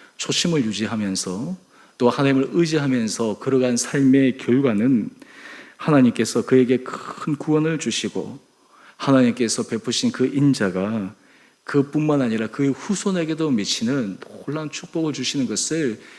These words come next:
그는 믿음으로 선포하고 있습니다. 특별히 사십구 절 보면 "여호와께서, 여호와여, 이름으로 내가 이방 나라들 중에서 주께 감사하며 주의 이름을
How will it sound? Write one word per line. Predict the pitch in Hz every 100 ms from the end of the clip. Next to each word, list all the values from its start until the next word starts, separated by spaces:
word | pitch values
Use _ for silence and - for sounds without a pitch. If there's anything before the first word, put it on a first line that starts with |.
| - -
그는 | 117 107
믿음으로 | 120 107 120 113
선포하고 | - 123 123 127 - 113 101 110 120
있습니다. | 113 - 110 85 80 - _ _ - - _ _ -
특별히 | 123 123 117
사십구 | 113 113 123 120
절 | 117
보면 | 113 104 117 104 110 147 - - _ _ _
"여호와께서, | 113 123 131 123 131 - 127 123 123
여호와여, | 117 131 120 113 -
이름으로 | 160 165 107 92 98 131 _
내가 | 113 107
이방 | 113 123 165 180 185 185
나라들 | 147 147 143 143
중에서 | 131 139 117 - 123 117 - - - -
주께 | - - - 123 113
감사하며 | - 113 156 160 156 156 156 143 151 147
주의 | - 123 113
이름을 | 147 139 127 139 127